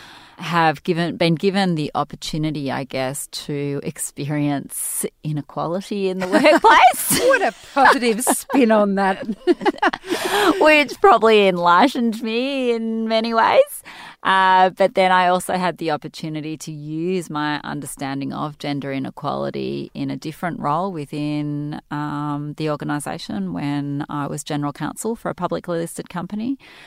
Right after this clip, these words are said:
Speaker 1: and really drove the gender equality strategy and could feel my connection to that purpose, um, building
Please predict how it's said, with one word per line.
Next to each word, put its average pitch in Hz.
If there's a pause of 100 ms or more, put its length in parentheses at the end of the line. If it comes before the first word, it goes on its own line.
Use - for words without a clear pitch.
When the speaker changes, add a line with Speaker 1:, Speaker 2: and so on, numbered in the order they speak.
(140)
Speaker 1:
and 151
really 147
drove 139
the -
gender 135
equality 151
strategy 156 (420)
and 147
could 147
feel 170
my 151
connection 147
to 147
that 139
purpose, -
um, 131
building 143